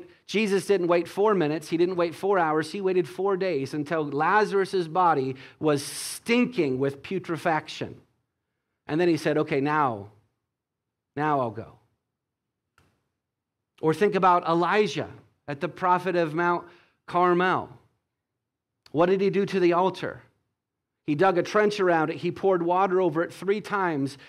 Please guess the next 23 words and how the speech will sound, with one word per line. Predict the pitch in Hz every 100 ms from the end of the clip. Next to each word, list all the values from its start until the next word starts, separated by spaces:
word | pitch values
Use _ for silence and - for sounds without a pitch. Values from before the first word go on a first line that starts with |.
| _
and | - 170
so | - 185 175
that | 170 165
it | 185 190
was | 175 156 - - _ _ 190
impossible | 220 240 - 220 214 214 196 165 151
to | 151 160
start | - 175 170
a | 165
fire. | - 170 165 117 - - _ _ _ _ _ _ _ _
The | 151 160
only | 196 214
way | 208 202
that | 190 -
fire | 190 180 175 170
could | 180 156
be | 156
lit | 160 156
if | 135 127
it | 143 143
came | - 160 156 127
from | - 120
heaven. | 127 113 110